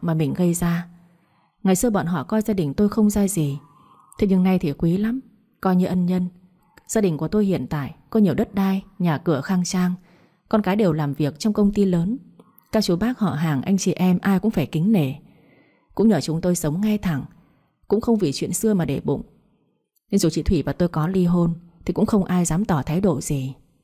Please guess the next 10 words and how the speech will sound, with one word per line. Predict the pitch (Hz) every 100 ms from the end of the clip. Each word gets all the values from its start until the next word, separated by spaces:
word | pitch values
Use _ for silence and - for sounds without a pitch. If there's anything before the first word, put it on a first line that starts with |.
| _ _ _ _ _ _ _ _ _ _ _ _ _ _ _ _ _
Ai | 190 180
rồi | 165
cũng | 156
sẽ | 190
tìm | 220 185
được | 147 139
bến | 156 175
đỗ | 214
bình | 226 151 -
yên. | 175 180